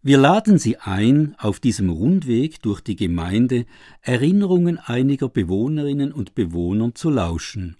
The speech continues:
An fünf Hörstationen können Sie Hörbeiträge abspielen, an genau den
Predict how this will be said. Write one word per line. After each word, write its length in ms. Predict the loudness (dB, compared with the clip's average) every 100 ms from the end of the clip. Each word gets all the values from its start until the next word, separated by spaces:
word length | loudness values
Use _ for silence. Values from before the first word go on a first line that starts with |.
| _ _ _ _ _ -16
An 160 | 0 0
fünf 460 | 4 6 6 4
Hörstationen 1040 | 0 0 0 -6 -8 -6 -4 -2 -2 -2 -4 _ -20
können 340 | -2 0 2 0
Sie 240 | 0 -2
Hörbeiträge 920 | 2 2 2 -4 -8 -6 -6 -6 -8 -10
abspielen, 840 | -10 -10 -12 -8 -4 -4 -4 -6 _ _ _ -20 -20 _
an 220 | 0 2
genau 420 | 4 2 2 0
den 320 | -2 0 0